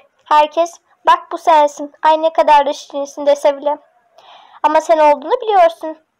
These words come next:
"Belki bir zamanlar öyleydi ama aynaya baktığımda gördüğüm ben, fotoğraftaki ben değil artık." "Ama bu hep böyle olacak.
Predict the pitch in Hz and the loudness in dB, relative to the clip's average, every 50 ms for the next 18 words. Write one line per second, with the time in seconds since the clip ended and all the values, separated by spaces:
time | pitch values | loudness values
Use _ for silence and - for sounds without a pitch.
0 | - 320 330 320 320 320 311 285 302 294 302 294 285 277 269 277 311 330 320 311 | 2 2 2 2 0 -4 -8 -8 -8 -2 0 0 2 2 2 2 2 2 4 4
1 | 311 302 294 294 277 254 285 294 320 330 339 311 302 302 285 285 285 285 277 294 | 2 2 0 -2 -4 0 0 0 2 2 2 0 0 0 0 0 -2 0 2 0
2 | 294 294 _ - 320 285 277 277 294 277 285 285 285 285 247 269 285 311 311 294 | 0 -2 _ -8 -8 -4 -2 -2 -2 -2 -2 -4 -4 -4 -4 -4 -4 -4 -2 0
3 | 277 277 311 392 - - _ _ _ _ _ _ - 311 - 302 294 294 294 294 | 2 2 2 2 -2 -8 _ _ _ _ _ _ -4 -2 2 2 4 4 2 2
4 | - 302 302 - 330 277 311 294 294 294 285 285 294 294 294 277 254 262 262 - | -2 -6 -6 -6 -4 0 2 2 2 0 -2 -6 -4 0 2 2 2 2 0 -4
5 | - - - - _ _ _ _ _ _ _ _ _ _ _ _ _ _ _ _ | -10 -20 -20 -20 _ _ _ _ _ _ _ _ _ _ _ _ _ _ _ _
6 | _ _ _ _ _ _ _ _ - 277 285 285 269 269 302 285 330 320 320 320 | _ _ _ _ _ _ _ _ -4 -2 -2 -2 0 0 0 0 0 -2 -2 -2
7 | - 294 285 285 277 277 269 269 277 262 240 269 254 262 | 0 0 2 2 2 2 0 0 0 -4 -6 -6 -6 -6